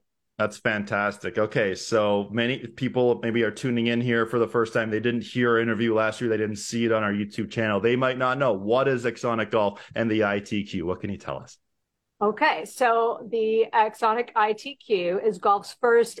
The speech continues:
Speaker 2: A I quick tip caddy app for amateur golfers of all skill levels. So what it does is it gives you instant P G A Pro quick fixes and tips that are based on the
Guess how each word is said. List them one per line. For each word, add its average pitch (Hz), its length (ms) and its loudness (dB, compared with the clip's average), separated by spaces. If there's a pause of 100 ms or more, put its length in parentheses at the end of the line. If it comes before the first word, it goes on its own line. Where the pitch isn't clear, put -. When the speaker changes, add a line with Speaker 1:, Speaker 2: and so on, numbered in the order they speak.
Speaker 2:
A 240 240 4
I 190 460 2 (280)
quick 247 320 0
tip 220 340 0
caddy 196 540 2
app 175 300 -2 (460)
for 214 300 2
amateur 233 400 0
golfers 247 640 2
of 196 80 -8
all 196 260 2
skill 180 320 -4
levels. - 460 -8
So 214 480 2 (160)
what 240 180 4
it 285 140 -2
does 208 420 4
is 196 180 0
it 202 220 -2
gives 208 320 2
you 208 240 4
instant 269 560 -2
P 277 280 -6
G 269 260 -8
A 254 100 4
Pro 214 400 0
quick 262 360 -2 (120)
fixes 233 380 -4
and 247 180 0
tips - 480 -2 (340)
that 220 120 4
are 214 80 6
based 226 600 2
on 220 140 2
the 214 160 0